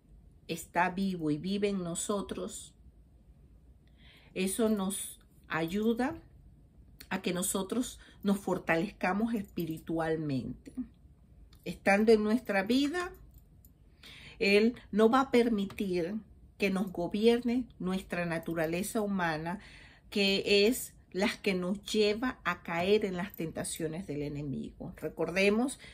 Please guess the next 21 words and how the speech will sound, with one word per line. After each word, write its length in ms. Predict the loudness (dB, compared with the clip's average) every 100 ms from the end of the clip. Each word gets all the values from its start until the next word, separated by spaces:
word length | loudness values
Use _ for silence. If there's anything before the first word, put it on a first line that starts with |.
| -12
que 100 | -8
si 160 | -6 -4
caemos 420 | 2 2 4 2
en 140 | 2 0
tentaciones, 1080 | -2 -2 -4 2 4 6 4 0 -4 -12 -20 -20 -20 -20 -20 -20 _ -4
pecamos. 840 | -2 -2 -2 -2 -4 -6 -10 -14 -18 -20 -20 -10
Y 120 | -2
el 140 | -2 -2
pecado 760 | -6 -4 0 2 0 -2 -8 -14 -20 -14 -4
nos 220 | -4 -2
lleva 480 | 0 2 2 0 -4 -8
a 120 | -6 -4
una 260 | -2 -2
muerte 500 | 0 2 2 0 -4
eterna, 600 | -6 -2 -2 -2 -6 -8 -2
a 60 |
una 260 | 0 0 -2
condenación 640 | -4 -4 -6 -8 -8 -6
eterna. 540 | -8 -8 -10 -8 -10 -12 -18 -14
Apreciado 560 | -4 0 0 2 2 4
lector, 560 | 2 0 0 2 0